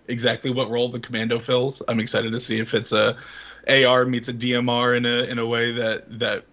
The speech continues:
it completely eliminates the need for the D M R to exist in the sandbox. Not that it ever needed to exist in the sandbox, but, <laughs> uh, I, I am, I am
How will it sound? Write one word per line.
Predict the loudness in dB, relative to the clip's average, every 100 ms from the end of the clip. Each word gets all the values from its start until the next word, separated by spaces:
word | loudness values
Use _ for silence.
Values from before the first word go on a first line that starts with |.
| _ _ -14
it | -12 -12 -8
completely | -4 -2 -2
eliminates | 0 2 4 2 -2
the | -6
need | -6 -6
for |
the | -6
D | -4
M | -2 0
R | 0
to | -2
exist | 0 0 0 0
in | 0
the |
sandbox. | 2 2 2 2 0 -2
Not | -2
that | -2
it | -2
ever | 0 0 -2 -6
needed | -4 -2 -2 0
to | 0
exist | 2 0 0
in | 2
the | 2
sandbox, | 4 6 4 2 -2
but, | 2 4 4 4 2 2 -2 -6
<laughs> | -10 -14 -12 2
uh, | 6 6 6 6 2 -2 -8 _ -6 -2 0 4
I, | 4
I | 6 6 6
am, | 6
I | 4
am | 4